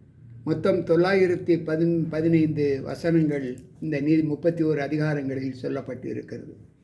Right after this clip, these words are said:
இதில் ஒவ்வொரு வசனமும் நாம் அதை வீணாய் போகாதபடி எடுத்து தியானித்தோம் என்றால், அதில் அத்துணை வசனங்களும் நமக்கு நல்ல ஞானத்தை பெற்றுக்கொள்ளக்கூடிய சம்பவத்தை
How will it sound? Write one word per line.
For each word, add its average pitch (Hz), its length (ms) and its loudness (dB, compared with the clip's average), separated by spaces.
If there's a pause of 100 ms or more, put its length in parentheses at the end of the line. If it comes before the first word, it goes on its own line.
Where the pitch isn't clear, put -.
(640)
இதில் 170 200 4
ஒவ்வொரு 165 520 2
வசனமும் 160 520 2 (920)
நாம் 165 260 4
அதை 160 260 2
வீணாய் 180 680 2 (1200)
போகாதபடி 160 640 2
எடுத்து 151 320 -2
தியானித்தோம் 151 640 -2
என்றால், 143 580 -2 (1080)
அதில் 165 280 2
அத்துணை 202 580 4
வசனங்களும் 160 920 -2 (800)
நமக்கு 170 380 0
நல்ல 180 340 2
ஞானத்தை 170 500 2
பெற்றுக்கொள்ளக்கூடிய 156 1000 0
சம்பவத்தை 151 920 0